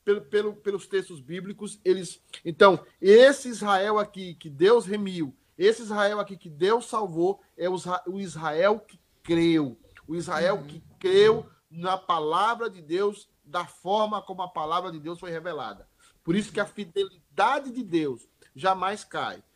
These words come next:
Speaker 1: A fidelidade de Deus permanece.
Speaker 2: Amém.
Speaker 1: Por isso, Camila, que eu falo na igreja que eu estou pregando para os eleitos. Por isso que Jesus Cristo fala, "Quem tem ouvidos para ouvir,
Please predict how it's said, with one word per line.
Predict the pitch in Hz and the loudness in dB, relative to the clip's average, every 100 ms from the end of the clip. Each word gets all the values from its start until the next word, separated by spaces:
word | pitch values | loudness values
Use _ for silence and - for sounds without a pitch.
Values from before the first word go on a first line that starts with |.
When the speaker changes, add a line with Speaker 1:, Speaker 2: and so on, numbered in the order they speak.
| _ | _
Speaker 1:
A | 123 | -12
fidelidade | 139 190 165 196 180 147 214 233 | -10 2 6 6 4 0 0 0
de | 208 | -8
Deus | 160 180 | -8 -8
permanece. | - 185 208 220 165 147 170 | -8 -8 -6 -6 -8 -10 -16
Speaker 2:
Amém. | _ _ _ _ _ | _ _ _ _ _
Speaker 1:
Por | 202 | 0
isso, | 254 311 | 2 2
Camila, | 247 202 180 175 | 2 2 0 -2
que | 175 196 | -2 6
eu | 214 254 | 6 6
falo | - 196 180 | 2 0 0
na | 165 | -4
igreja | 147 196 208 | 2 4 4
que | 208 | 0
eu | 208 | -2
estou | - - 226 | -2 0 0
pregando | 226 202 156 190 220 | 0 -6 -6 -8 -8
para | - 196 | -4 -4
os | 208 | -2
eleitos. | 311 214 196 196 _ _ _ _ _ _ _ _ _ _ _ | 2 6 6 4 _ _ _ _ _ _ _ _ _ _ _
Por | - 233 | 0 2
isso | 269 | 0
que | 302 | -4
Jesus | 262 247 220 | 4 4 2
Cristo | - 226 214 | -8 -10 -6
fala, | 175 160 | -2 -2
"Quem | 156 214 214 | -2 -4 -2
tem | 220 | 2
ouvidos | 208 175 202 175 | 2 2 -4 -4
para | 190 | 0
ouvir, | 165 143 233 302 - | 0 0 -2 -2 -4